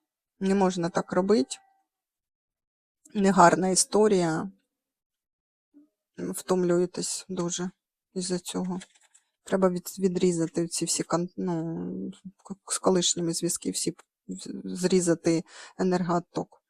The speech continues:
Так, прибираю негатив, знімаю, нулюю, все зле лихе, що вам заважає бути в парі, одружитися, мати кохану, щоб вас кохали, і щоб ви кохали, і щоб ви були щасливі.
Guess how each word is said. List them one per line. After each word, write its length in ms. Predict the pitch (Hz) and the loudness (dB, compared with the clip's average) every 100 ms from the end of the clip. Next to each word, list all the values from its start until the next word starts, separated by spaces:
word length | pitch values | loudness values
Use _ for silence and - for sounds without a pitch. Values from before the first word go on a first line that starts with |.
| _ _ - - _ | _ _ -18 -18 _
Так, 260 | - 185 - | -4 -4 4
прибираю 480 | 208 208 220 254 | 8 10 12 10
негатив, 440 | 226 202 185 - 180 | 8 4 2 0 -4
знімаю, 460 | 185 196 214 254 | 0 4 6 6
нулюю, 380 | 233 208 170 160 | 4 0 0 0
все 280 | 170 214 240 | 0 4 4
зле 220 | 202 196 | 4 4
лихе, 300 | 202 196 180 | 4 0 -2
що 180 | 180 190 | -2 2
вам 180 | 208 226 | 4 4
заважає 540 | 214 214 190 170 160 | 2 2 2 0 0
бути 280 | 170 202 226 | 0 0 0
в 80 | - | -4
парі, 380 | - 170 175 180 - | 0 2 2 -2 0
одружитися, 760 | 202 214 196 170 - - 175 190 196 | 2 2 0 -4 -4 -8 -8 -10 0
мати 440 | 185 208 220 214 - - - _ | 2 4 2 0 -2 -20 -20 _
кохану, 600 | 208 - 165 185 175 180 | -4 -2 -2 0 -2 -4
щоб 240 | - 196 | -2 0
вас 280 | 185 175 - | 4 4 2
кохали, 520 | - 175 - 165 160 | -8 -10 -2 -2 0
і 20 | |
щоб 260 | 185 202 196 | 0 -2 -2
ви 140 | 175 | -2
кохали, 520 | 170 - - 156 156 170 | -4 -8 -4 -2 0 -2
і 20 | |
щоб 200 | - 175 | -4 -2
ви 100 | 185 | -2
були 240 | 202 180 | 0 -2
щасливі. 600 | - - - 170 156 180 | -2 -4 -6 -6 -6 -8